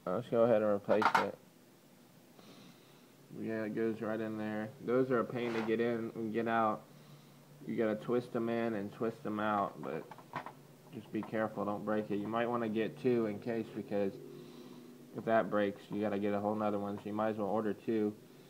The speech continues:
so you have an extra. When you put these screws back in here,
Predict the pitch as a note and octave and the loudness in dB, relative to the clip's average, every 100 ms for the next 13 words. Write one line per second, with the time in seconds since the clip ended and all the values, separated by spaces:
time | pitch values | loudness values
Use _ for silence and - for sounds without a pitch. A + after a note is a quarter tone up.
0 | - - - - - - - - - - | -20 -20 -14 -8 -8 -10 -18 -20 -20 -20
1 | - - G#2+ A2 G#2+ F#2+ A2 - G#2+ G2 | -20 -8 -2 0 -2 -2 -4 -4 -4 -2
2 | G#2+ - - - - - - - - - | -4 -14 -20 -20 -20 -20 -20 -20 -20 -20
3 | - - - - - - - - - - | -20 -20 -20 -20 -20 -20 -20 -18 -16 -16
4 | - - - - - - - - - - | -18 -20 -20 -20 -20 -20 -20 -20 -20 -20
5 | - - - - - - - - - - | -20 -20 -20 -20 -20 -20 -20 -20 -20 -20
6 | - - - - A#2 A#2 A#2 C3+ B2 C3+ | -20 -20 -20 -4 0 2 4 2 4 2
7 | A#2+ - C#3 C#3 C3+ B2+ A#2 A#2 A#2 A#2 | 2 0 8 10 10 8 6 6 0 2
8 | A#2+ A2+ A2 | 2 2 0